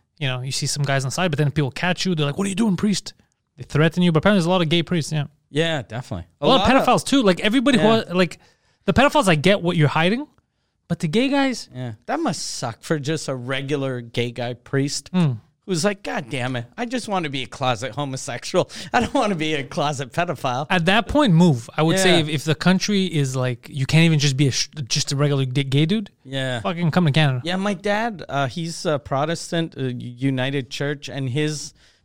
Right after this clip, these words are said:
Speaker 2: minister is a lesbian lady
Speaker 1: Oh,
Speaker 2: who
Speaker 1: so
Speaker 2: she used to be a, a Catholic nun when, when she was younger, until she was, like, thirty or whatever. And then she was like, "Fuck it." She just came out of the closet and changed, like, found a religion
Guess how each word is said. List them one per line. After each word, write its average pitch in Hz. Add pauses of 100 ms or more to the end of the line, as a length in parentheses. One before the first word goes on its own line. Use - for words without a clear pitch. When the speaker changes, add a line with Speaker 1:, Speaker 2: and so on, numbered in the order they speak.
Speaker 2:
minister 165
is 131
a 139
lesbian 143
lady 151 (340)
Speaker 1:
Oh, 160
Speaker 2:
who 185
Speaker 1:
so 180 (220)
Speaker 2:
she -
used 220
to 233
be 190
a, 156 (140)
a 135
Catholic 135
nun 120 (180)
when, 135
when 127
she -
was 113
younger, 131
until 139
she -
was, 123
like, 117
thirty 135
or 143
whatever. 135 (320)
And 147
then 147
she -
was 131
like, 120
"Fuck -
it." 107
She 151
just 131
came 139
out 131
of 123
the 120
closet 113 (380)
and 131
changed, 135
like, 147
found 151
a 147
religion 123